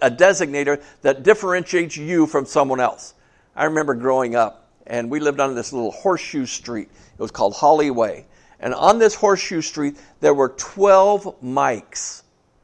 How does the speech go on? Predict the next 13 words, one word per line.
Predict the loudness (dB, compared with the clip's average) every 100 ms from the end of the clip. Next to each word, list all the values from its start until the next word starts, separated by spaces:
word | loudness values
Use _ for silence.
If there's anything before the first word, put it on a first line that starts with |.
| _ _ _
Twelve | -10 4 8 8 6 0 -14
Mikes | -2 0 0 -2 -12 -12 -12 _ -4
that | -2 0
lived | 2 2 0
on | 0
that | 0 -2
street. | -4 -8 -8 -8 _ _ _ _ _ _
Okay, | -4
I | 0 2 2
was | 0 -2
one | -2 -2
of | -2
twelve. | -6 2 4 4 -2